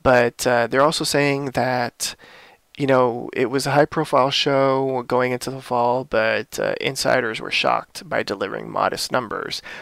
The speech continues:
Fox has not yet renewed Scream Queens for second season, and ordinarily those overnights for the finale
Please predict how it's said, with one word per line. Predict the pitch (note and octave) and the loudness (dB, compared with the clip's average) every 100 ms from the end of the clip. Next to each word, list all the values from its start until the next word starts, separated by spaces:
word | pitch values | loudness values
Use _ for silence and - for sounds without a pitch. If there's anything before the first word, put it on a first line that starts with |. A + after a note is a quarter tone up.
| - | -4
Fox | - B2+ - | 2 2 2
has | D3 B2+ B2 | 2 2 2
not | B2 E3 F3 | -2 -2 -2
yet | C#3+ B2+ | -4 -4
renewed | B2+ C3+ G3 F3+ | -6 -2 -2 -2
Scream | - A#2+ G#2+ | -2 -4 -4
Queens | - A2+ F#2+ - | -6 -8 -6 -8
for | - | -6
second | - - - - | -2 -4 -4 -6
season, | G#2 G2+ - A#2+ C3 - - - | -6 -4 -6 -8 -10 -14 -12 -6
and | C3 - | -6 -2
ordinarily | C3 C3 B2 B2+ C3 B2+ A#2+ A2+ A2 A2 - - _ | -4 -2 -2 -2 0 -2 -2 -2 -2 -6 -14 -20 _
those | - C3 A#2+ - | -2 2 2 0
overnights | C#3 D3 - G2+ F#2+ - | -2 -2 -2 -2 -2 -6
for | - - - | -10 -6 -6
the | - | -6
finale | - - G2+ E2+ - - - | -8 -4 -4 -4 -6 -6 -8